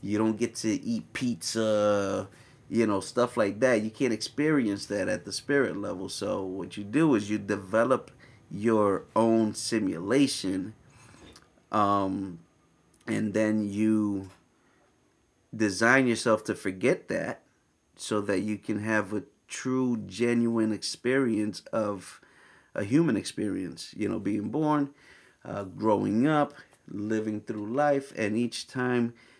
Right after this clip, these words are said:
you, each obstacle in your life that you preset for yourself, because you preset the obstacles that you want to experience.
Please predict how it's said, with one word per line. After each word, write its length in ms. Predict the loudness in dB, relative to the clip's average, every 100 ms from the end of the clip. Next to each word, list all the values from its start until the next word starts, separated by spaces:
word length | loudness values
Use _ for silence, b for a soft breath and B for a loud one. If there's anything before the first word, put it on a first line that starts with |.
| b
you, 800 | -10 0 2 4 4 4 0 -4 _ _ _ _ _ 0
each 280 | 0 0 -8 0
obstacle 720 | 2 2 0 -4 0 2 2
in 180 | 2 2
your 140 | 2
life 580 | 2 2 2 2 -8 -20 _
that 400 | -8 -6 -6 -6
you 380 | -2 0 0 -4 b b b b _
preset 800 | -2 0 0 -2 0 6 6 4 -6 _ _
for 180 | -6 2
yourself, 720 | 2 2 2 2 2 0 -16 -20 _ b b b b b b _ _ _ _ _ _ _ _ _ _ _ _ _ _ _
because 340 | -4 0 -2 0
you 220 | -2 -4 -4
preset 600 | -2 -2 0 4 4 2 _ _ _ -20 -18
the 320 | -4 -2 0
obstacles 540 | -2 -2 -6 -4 -2
that 260 | -4 -4 -2
you 120 | -4
want 680 | -4 -6 0 2 2 -2 -10
to 180 | -4 -4
experience. 880 | -4 -6 -6 -4 -4 -6 -8 -10